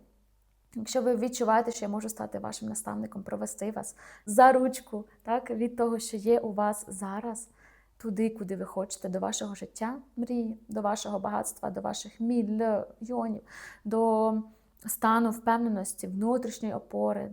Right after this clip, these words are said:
де ви прокидаєтесь кожного дня, знову ж таки, і вам хочеться жити це життя. Якщо ви відчуваєте, що ви цього хочете, то я можу стати вашим провідником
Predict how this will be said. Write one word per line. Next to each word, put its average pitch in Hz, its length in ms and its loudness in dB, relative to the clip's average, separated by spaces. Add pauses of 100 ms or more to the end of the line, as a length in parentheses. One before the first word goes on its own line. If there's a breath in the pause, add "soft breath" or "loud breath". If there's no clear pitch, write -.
де - 80 -4
ви 208 440 -2 (120)
прокидаєтесь 220 640 0
кожного 208 360 -2
дня, 202 260 -2
знову 202 260 -4
ж 208 100 -10
таки, - 220 -8
і 220 120 -8
вам 202 140 -4
хочеться - 380 -6
жити 202 280 -10
це - 120 -10
життя. 208 340 -10 (1000 soft breath)
Якщо 214 240 -8
ви 220 120 -6
відчуваєте, 226 640 -4
що 214 180 -8
ви 220 160 -2
цього 202 200 -12
хочете, - 460 -6 (920)
то 208 100 -10
я 196 100 -4
можу 226 180 -4
стати 208 280 -8
вашим 202 320 -8
провідником 214 920 -6